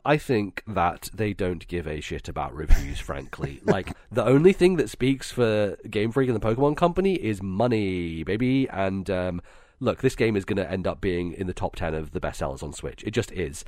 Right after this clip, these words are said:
Speaker 1: Like, that's just a fact. It's gonna happen. There are already four Pokemon games in the top ten best sellers on Switch, right? No matter how terrible this game is, if this game came along and gave you cancer,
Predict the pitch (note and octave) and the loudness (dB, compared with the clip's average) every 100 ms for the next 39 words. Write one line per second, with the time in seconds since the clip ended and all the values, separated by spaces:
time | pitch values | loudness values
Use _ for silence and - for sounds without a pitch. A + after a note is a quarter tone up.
0 | - - F#2+ F2+ - - G#2+ B2 - C3 | -16 -6 -4 -4 -6 -4 -2 -2 0 2
1 | - - - - - A2+ B2 A2+ C3 C#3+ | 2 0 -14 -16 -8 -4 2 2 4 4
2 | C3+ C#3 C#3 D3 D#3+ D#3+ D3+ - C#3 C3 | 8 8 8 8 6 4 2 4 4 6
3 | C3 B2 C3+ B2 B2 B2 B2 B2 A#2 C3+ | 4 4 2 2 4 2 2 2 2 0
4 | G#2+ A#2+ G#2+ G#2 G2+ G2 G2 F2+ - - | 0 0 0 0 -2 -2 -4 -6 -8 -10
5 | - A#2 C3 - - - B2+ C3 D#3 D3 | -4 -2 -2 -6 -16 0 2 4 4 2
6 | C#3+ C#3 - A2+ B2+ C3 A#2 - G#2+ G#2 | 2 2 2 2 2 2 0 0 0 0
7 | D#2 D2 - - - A#2 C#3+ - B2+ B2+ | -4 -8 -16 -16 -2 2 2 4 6 4
8 | A#2 - - - A2+ - C#3 A#2+ A#2+ A#2 | 0 -10 -20 -18 -2 2 4 6 6 4
9 | G#2+ A#2+ A#2+ A2 A2 A2+ G#2 A2 F#2+ - | 2 2 2 0 -2 -2 -2 -4 -4 -4
10 | - - | -8 -10